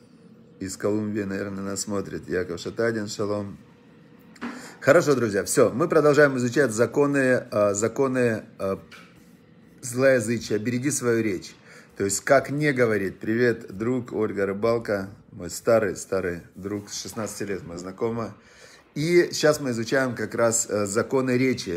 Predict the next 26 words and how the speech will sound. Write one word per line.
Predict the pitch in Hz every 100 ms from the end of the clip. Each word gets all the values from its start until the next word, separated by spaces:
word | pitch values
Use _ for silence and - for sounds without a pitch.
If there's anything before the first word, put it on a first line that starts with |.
| 85
Речь – | 110 123 131 -
это | - 110 117 110 107
невероятно, | 120 143 139 127 117 123 120 117 98
это | 95
самое | 101 147 143 139
важное, | 120 120 104 101
что | 101 - 104
есть | 107 107 - -
у | 110
человека. | - 104 107 127 127 104 78 - _ _ _ _ _ -
Как-то | 123 123
вот | 120 110
я | 110
даже | 113 107
вчера | 101 - 117 117 104
столкнулся. | - 101 - 120 123 131 - 101 90 - _ _ _ _ -
А, | 170 165 156 113
да, | 110 143
да, | 117 113
я | 117 123 107
одну | 117 123
историю | 117 139 120 107
как | -
раз | 104 98
вчера | - 113 110 101 85 - -
наблюдал, | 101 98 113 123 143 156 -